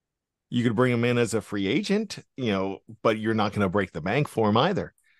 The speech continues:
But a lot of people were so mad when they didn't take him in the first round. And so then it's the second round. "Oh, they're gonna take Billings."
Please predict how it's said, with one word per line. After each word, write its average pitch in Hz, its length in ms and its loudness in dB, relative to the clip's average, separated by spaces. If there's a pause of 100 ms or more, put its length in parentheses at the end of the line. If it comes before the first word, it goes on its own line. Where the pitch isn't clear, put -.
(880)
But 120 440 6 (120)
a 139 60 2
lot 120 200 6
of 131 80 2
people 120 220 -2
were 107 160 0
so 107 560 0
mad 98 400 -2
when 90 160 -6
they 90 120 -4
didn't 87 180 -4
take 90 160 -8
him 85 80 -8
in 82 80 -6
the 80 40 -10
first 85 280 -10
round. 76 260 -10 (500)
And 101 140 0
so 92 640 0
then 87 160 -2
it's - 160 -8
the 87 80 -8
second - 360 -2
round. 80 300 -4
"Oh, 107 100 4
they're 101 120 0
gonna 104 100 -2
take 85 240 -8
Billings." 78 480 -6